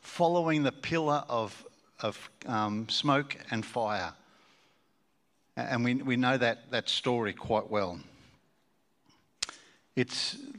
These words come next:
celebrating the fact that God was dwelling with them in the sense of the folk and the smi-, and the, and the fire. And God provided for them in food and direction.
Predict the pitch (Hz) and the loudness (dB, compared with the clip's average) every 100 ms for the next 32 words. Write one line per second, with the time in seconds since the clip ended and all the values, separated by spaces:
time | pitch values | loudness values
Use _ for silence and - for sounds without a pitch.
0 | - - - 170 175 151 151 143 127 147 | -16 -10 2 4 6 6 6 6 4 2
1 | 135 - 117 - 143 147 156 151 - - | 2 0 -4 2 4 4 4 0 -6 -14
2 | - 117 107 - - - 135 139 131 123 | -4 -2 -2 -10 -10 0 2 4 2 0
3 | 123 120 107 - - 110 95 110 147 - | 0 -2 -2 -2 -2 -4 -4 -6 -8 -14
4 | - - _ 123 107 104 123 113 - 101 | -20 -20 _ -2 -2 0 -2 -2 -4 -4
5 | 101 - 98 - 92 92 - 101 90 90 | -4 -2 -2 -4 -6 -4 -6 -6 -8 -10
6 | - 98 95 - 95 92 - 98 90 85 | -8 -4 -4 -4 -6 -6 -6 -6 -4 -8
7 | 85 - - - _ _ _ 120 120 120 | -14 -20 -20 -20 _ _ _ -2 0 2
8 | 135 135 - 127 98 143 156 165 156 - | 4 2 0 -6 0 4 4 4 0 -4
9 | 113 107 101 110 101 - - 139 127 131 | -4 -2 -2 0 -2 -4 0 4 4 2
10 | 131 - - - _ _ 113 110 107 104 | 0 -10 -20 -20 _ _ -2 0 0 0
11 | 107 - - 87 | 0 0 -2 -4